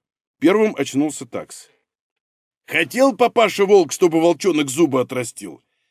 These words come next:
Так пусть теперь не воет про пожеванный хвост». «Вообще-то перегнул палку», признался погрустневший Аксакал.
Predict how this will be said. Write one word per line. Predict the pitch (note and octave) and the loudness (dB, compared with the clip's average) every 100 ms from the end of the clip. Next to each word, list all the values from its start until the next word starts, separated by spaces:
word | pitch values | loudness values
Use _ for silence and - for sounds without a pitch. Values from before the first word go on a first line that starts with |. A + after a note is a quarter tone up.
| _ | _
Так | - A#2+ | -12 -8
пусть | G3+ A3+ - | -4 -4 -2
теперь | B3 C4 B3 | -2 0 2
не | B3+ | 2
воет | F#3+ A#3+ A#3 - | 2 2 4 2
про | - F#3+ | 0 -2
пожеванный | - G3+ E3+ D#3+ C#3+ D#3 | 2 0 0 0 2 0
хвост». | D3+ B2+ F#2 - _ _ _ _ _ _ _ _ _ _ _ _ _ _ _ _ | -2 -8 -10 -18 _ _ _ _ _ _ _ _ _ _ _ _ _ _ _ _
«Вообще-то | C2+ E2+ A#2+ - E3 E3 E3 | -14 -10 -10 -4 -4 -2 -6
перегнул | - D#3+ D3 C3 B2+ A#2 | -4 -4 -2 -2 -2 -4
палку», | - A#2 G2 - E2+ D#2+ | -4 -4 -4 -6 -18 -16
признался | G2 F#2+ F2 A#2 C3+ C3+ | -12 -10 -6 -6 -6 -10
погрустневший | A#2+ G#2 G2 - G2 G2 - F#2+ | -10 -12 -12 -10 -12 -10 -10 -10
Аксакал. | - F2+ - C#2+ C2 | -10 -18 -18 -20 -20